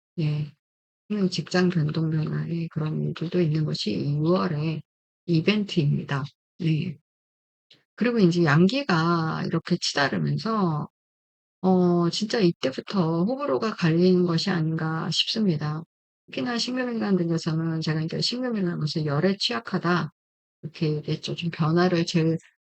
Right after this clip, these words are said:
보기 쉬운 게 신금이, 신금이기도 합니다. 네. 이때부터 건강 관리하시는 거 주의하시고, 그리고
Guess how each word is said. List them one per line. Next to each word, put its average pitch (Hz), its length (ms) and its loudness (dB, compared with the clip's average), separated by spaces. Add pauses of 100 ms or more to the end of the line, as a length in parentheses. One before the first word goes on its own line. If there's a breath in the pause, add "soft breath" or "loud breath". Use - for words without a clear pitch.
(140)
보기 196 260 6
쉬운 247 340 2
게 233 200 -2
신금이, 208 840 0
신금이기도 220 720 -2
합니다. 175 540 -2 (340)
네. 165 320 0 (720)
이때부터 185 360 0
건강 180 340 6
관리하시는 160 560 0
거 151 280 -2
주의하시고, 165 840 -2 (480)
그리고 196 1080 2